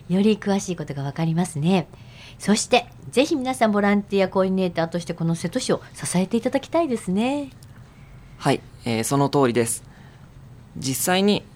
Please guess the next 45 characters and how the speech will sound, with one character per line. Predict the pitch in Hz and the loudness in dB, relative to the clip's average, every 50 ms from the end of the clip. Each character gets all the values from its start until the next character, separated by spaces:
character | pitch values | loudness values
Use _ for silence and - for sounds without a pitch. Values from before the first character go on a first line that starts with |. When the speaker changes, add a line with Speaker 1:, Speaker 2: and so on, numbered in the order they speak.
| - | -8
Speaker 2:
え | - 113 107 104 104 - - - - - 165 180 | -6 -4 -4 -4 -4 -6 -6 -8 -12 -14 -10 -2
ー、 | |
大 | - 151 165 180 | 2 2 2 2
規 | 180 - - | 2 0 2
模 | 202 180 | 4 4
な | 139 95 - - - - - | 4 4 2 -2 -10 -20 -12
災 | - - 139 131 127 120 | -4 -2 0 2 4 4
害 | 123 123 123 | 4 4 4
が | 117 127 117 | 2 0 0
発 | 117 120 123 - - | -2 -4 -8 -6 -2
生 | - 123 120 | 0 0 0
し | 120 - 131 | 0 0 0
ま | 123 127 | 0 0
す | 117 | 0
と、 | - 131 120 - - - - - - - - - - - - - - | 0 0 0 0 -2 -10 -20 -20 -20 -20 -20 -20 -20 -20 -20 -12 -4
行 | - 175 196 | -2 0 0
政 | 202 202 170 147 | 2 2 4 4
の | 135 127 | 2 2
力 | - - - 139 135 131 | 0 0 0 2 2 4
だ | 120 120 120 | 4 2 2
け | 120 147 147 | 2 2 2
で | 139 123 | 4 4
は | 107 - - - | 2 2 0 -4
足 | 131 123 | -4 -2
り | 123 127 | 0 0
ま | 127 - | 0 0
せ | - 123 120 | 0 0 0
ん。 | 117 - - - - - - - - - - - - - - - - - - - - - | 0 -2 -10 -20 -20 -20 -20 -20 -20 -20 -20 -20 -20 -20 -20 -20 -20 -20 -20 -20 -18 -10
市 | - - 185 | -6 -2 0
民 | 185 185 170 156 | 2 4 4 4
の | 139 127 | 4 4
皆 | 127 127 127 135 | 4 2 2 2
様 | - 147 135 123 | 2 2 2 4
の | 113 110 | 2 0
力 | 110 - - 131 123 120 | -2 0 0 2 2 4
が | 113 131 135 - - - - - - - | 4 4 2 2 -2 -10 -20 -16 -8 -4
必 | - 131 127 131 131 131 135 | 0 2 4 4 4 4 2
ず | 135 170 | 2 0
必 | 170 - - - 139 | -2 -2 0 2 4
要 | 131 123 | 4 4
に | 139 147 | 4 2
な | 135 120 | 2 2
り | 117 113 | 2 2
ま | 113 117 | 2 0
す。 | 113 - - | 0 -4 -8